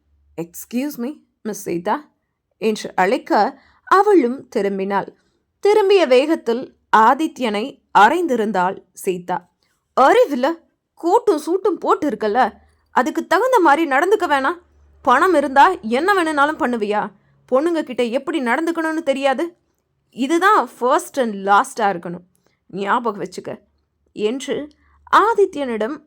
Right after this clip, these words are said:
ஒற்றை விரல் நீட்டி எச்சரித்துவிட்டு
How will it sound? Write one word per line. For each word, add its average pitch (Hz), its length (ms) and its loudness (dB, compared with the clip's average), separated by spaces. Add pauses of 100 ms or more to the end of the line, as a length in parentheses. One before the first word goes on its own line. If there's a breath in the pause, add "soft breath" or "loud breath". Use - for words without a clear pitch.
ஒற்றை 233 480 -4
விரல் 247 400 -2
நீட்டி 214 680 -10
எச்சரித்துவிட்டு 226 1120 -4